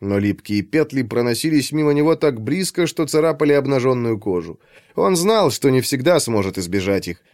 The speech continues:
Ему приходилось не только следить за свисающими с потолка нитями, но и смотреть на пол, чтобы не споткнуться о лежащие там петли.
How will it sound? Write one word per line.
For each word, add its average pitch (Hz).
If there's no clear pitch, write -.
Ему 156
приходилось 151
не 139
только 180
следить 156
за 139
свисающими 135
с 120
потолка 131
нитями, 160
но 156
и 151
смотреть 151
на 165
пол, 98
чтобы 110
не 107
споткнуться 117
о 101
лежащие 104
там 101
петли. 143